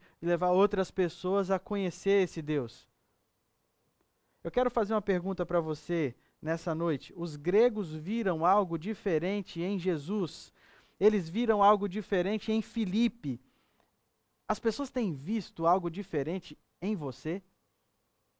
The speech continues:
Você, você tem servido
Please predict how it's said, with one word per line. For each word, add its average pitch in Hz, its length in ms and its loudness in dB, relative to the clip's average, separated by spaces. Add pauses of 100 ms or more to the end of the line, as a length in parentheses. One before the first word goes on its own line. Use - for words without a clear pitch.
(1120)
Você, 214 380 0
você 220 300 -2
tem 285 120 -2
servido 160 920 -2